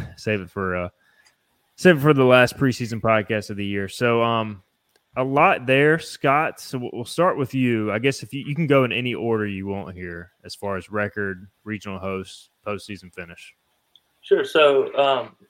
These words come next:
Speaker 2: Buddy, um, who asked the question earlier, asked me this earlier today, and I told him he had to wait. So hopefully he's still tuned in. Um, he asked if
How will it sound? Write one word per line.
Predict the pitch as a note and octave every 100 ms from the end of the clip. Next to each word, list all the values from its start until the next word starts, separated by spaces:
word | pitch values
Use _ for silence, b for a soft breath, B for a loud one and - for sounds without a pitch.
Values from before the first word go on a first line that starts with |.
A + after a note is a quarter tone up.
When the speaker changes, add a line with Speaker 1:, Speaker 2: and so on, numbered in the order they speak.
| C3+
Speaker 2:
Buddy, | D3 E3+ D3 C#3+ C3+
um, | C3+ B2+ B2
who | B2 C3+
asked | A#2+ -
the | -
question | C3 - G#2+
earlier, | C3 B2 A2+ A2
asked | B2 B2+
me | B2+ B2
this | A#2+ A#2 A2+ - -
earlier | B2+ A#2+
today, | A2+ B2+ B2+
and | A2+
I |
told | A2 B2+
him | A#2+
he |
had | A#2 -
to |
wait. | G#2 A#2+ A2
So | -
hopefully | A2+ C3+ B2 A#2
he's |
still | - - B2
tuned | - A2+
in. | A#2 A2+ A2 B B B B B -
Um, | C3+ B2 B2 A#2
he | D3+
asked | D3
if | D3+ C3+